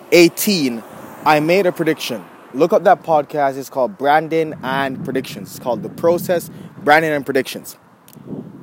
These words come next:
I predicted that Instagram was gonna make a play on YouTube, and that whoever and whomsoever got in on this would be, you know, great and develop their brand and emerge over the next two to five years.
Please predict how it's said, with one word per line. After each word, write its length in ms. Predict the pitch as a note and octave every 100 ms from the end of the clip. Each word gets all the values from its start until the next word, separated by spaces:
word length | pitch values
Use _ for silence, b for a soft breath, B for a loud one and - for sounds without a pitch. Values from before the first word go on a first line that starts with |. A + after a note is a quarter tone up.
| -
I 180 | - A#3
predicted 800 | A3 D3+ A2+ - A2+ - - -
that 220 | C#3 C3
Instagram 520 | E3+ G3+ - F3 F3 E3
was 120 | D3
gonna 180 | D#3 C#3
make 240 | C3 B2+
a 80 | A2+
play 320 | - A#2+ A#2
on 340 | - B2+ B2+
YouTube, 380 | C#3 F#3 - G2+ - - - - - - -
and 420 | B2+ B2 B2 A2+ - -
that 200 | B2+ -
whoever 800 | - A3+ B3+ A#3 F3 F3+ F3+ D3+
and 340 | C#3+ C#3 C3+ D3+ -
whomsoever 760 | A3+ F#3+ D3+ C3+ B2+ B2 A#2+ A#2+ B B B B - - -
got 220 | C#3+ D3+
in 140 | A3
on 180 | G#3+ F3+
this 480 | D#3+ D#3+ - - - -
would 180 | C#3 -
be, 300 | C#3+ C3+ C3+
you 60 | B2+
know, 180 | -
great 640 | - C3 E3 F3+ D3+ - -
and 320 | B2+ A#2+ G#2+
develop 320 | - D3 A#2
their 100 | A2
brand 560 | G#2 D3 E3 D3 D3 B2+
and 540 | A#2+ - - - -
emerge 340 | D3 D#3+ F#3 E3
over 140 | D#3
the 40 |
next 240 | - D3+ -
two 140 | C#3+
to 80 | -
five 320 | - - A#2+
years. 340 | B2+ A2 -